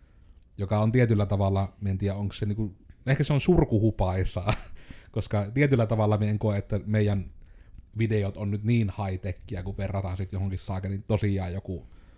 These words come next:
hieno mainos, mikä vaikka maikkarilla pyörii, niin onhan se nyt ihan muuta kuin tämmönen internetvideo. Tietyllä tavalla ehkä me jotain somemainoksia osattaisiin jossain määrin tehdä, mut siinäkin sitten taas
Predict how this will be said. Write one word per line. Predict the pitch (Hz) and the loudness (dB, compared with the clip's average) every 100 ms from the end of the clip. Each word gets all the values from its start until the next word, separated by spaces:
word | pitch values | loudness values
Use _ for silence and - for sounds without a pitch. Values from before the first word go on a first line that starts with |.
| - - - - | -20 -20 -6 0
hieno | 110 92 95 | 2 2 -2
mainos, | 85 110 107 98 95 - | -2 0 2 2 -2 -4
mikä | 98 92 | -4 -6
vaikka | 90 104 | -6 -2
maikkarilla | 98 98 90 98 90 87 | -2 -2 -4 -6 -6 -6
pyörii, | 90 92 90 90 | -6 -6 -6 -6
niin | 90 | -4
onhan | 95 | -4
se | 92 | -2
nyt | 95 | -2
ihan | 101 95 | 0 0
muuta | 101 196 95 | -2 -4 -6
kuin | 90 - 180 - - - - - - - | -8 -10 -12 -18 -20 -20 -20 -20 -20 -8
tämmönen | 101 90 76 87 87 - _ _ - - - - | -6 -4 -6 -8 -10 -16 _ _ -20 -20 -20 -12
internetvideo. | 104 92 - 95 92 90 - - _ - - 107 101 101 101 - - - - - - - - | -8 -8 -6 -6 -4 -6 -8 -20 _ -20 -6 -2 0 0 -2 -6 -16 -20 -20 -20 -20 -20 0
Tietyllä | 160 143 135 | 2 4 4
tavalla | 135 127 | 2 2
ehkä | 120 120 | 0 0
me | |
jotain | 117 - | -2 -2
somemainoksia | 107 123 113 107 107 104 95 - 98 92 | 2 4 6 4 4 2 -2 -4 -6 -4
osattaisiin | 101 95 - 98 | -4 -4 -4 0
jossain | 113 - 104 | 0 0 0
määrin | 98 98 98 | 0 0 -2
tehdä, | 98 98 | -2 -2
mut | 95 98 | -2 -4
siinäkin | - 101 95 | -2 -2 -4
sitten | - - 104 | -8 -6 -2
taas | 101 101 - | 0 -2 -4